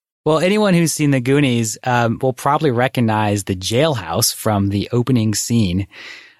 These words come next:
You know, the, the jailbreak scene and the car chase. And that jailhouse now is home to the Oregon Film Museum.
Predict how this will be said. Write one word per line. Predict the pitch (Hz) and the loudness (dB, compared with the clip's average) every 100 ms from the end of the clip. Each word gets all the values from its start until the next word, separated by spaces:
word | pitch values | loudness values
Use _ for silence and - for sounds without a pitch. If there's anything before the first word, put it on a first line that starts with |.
| - | -8
You | 123 | -2
know, | 110 104 | -2 0
the, | 107 101 - | -2 -2 -4
the | 101 | -4
jailbreak | 95 117 120 120 110 - | 0 0 0 0 0 -2
scene | - 110 113 110 | -2 0 2 0
and | 98 | -2
the | |
car | - 120 117 | -4 -2 -2
chase. | - 107 98 - - - - - _ - | -2 -2 -2 -2 -6 -14 -20 -20 _ -4
And | 143 135 127 | -2 0 0
that | 151 151 | 0 -2
jailhouse | 131 110 147 170 160 143 - | -2 -2 0 2 2 2 0
now | 123 113 143 127 120 | 0 2 2 2 0
is | 117 117 | -2 -4
home | 120 120 117 | 0 2 2
to | 110 - 123 | 0 -2 0
the | 113 110 107 - | 2 0 0 -4
Oregon | 127 127 127 113 | 0 0 2 0
Film | 107 - 131 135 | -2 0 2 2
Museum. | 107 92 87 76 98 | 2 -2 -4 -6 -6